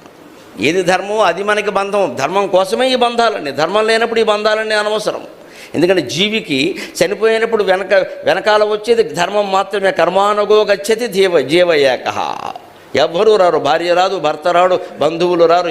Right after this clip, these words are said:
ఎవ్వరూ రారు, సంపాదించిన ఆస్తిపాస్తులు అసలే రావు. కేవలం ఆయన చేసిన పుణ్యపాప కర్మలు మాత్రమే వస్తాయి.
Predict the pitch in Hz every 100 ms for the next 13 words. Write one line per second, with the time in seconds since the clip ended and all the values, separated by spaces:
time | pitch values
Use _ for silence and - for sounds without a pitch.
0 | 147 147 160 180 185 180 156 156 175 170
1 | 165 160 165 165 160 175 175 175 135 131
2 | 165 175 143 87 - - - - - -
3 | - - - - - - - - - -
4 | 139 180 208 214 190 180 160 175 202 185
5 | 170 185 185 190 190 185 185 185 185 185
6 | 185 190 208 220 151 - -